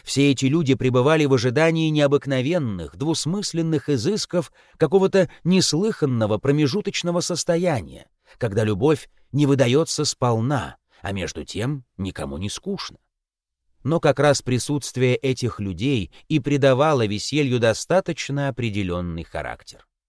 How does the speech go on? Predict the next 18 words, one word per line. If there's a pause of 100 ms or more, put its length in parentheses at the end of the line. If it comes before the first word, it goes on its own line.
(480)
Если
они
не
вели
себя
добродетельно,
как
в
своей
семье, (280)
то
вели
себя
низкопробно, (160)
как
в
публичном
доме.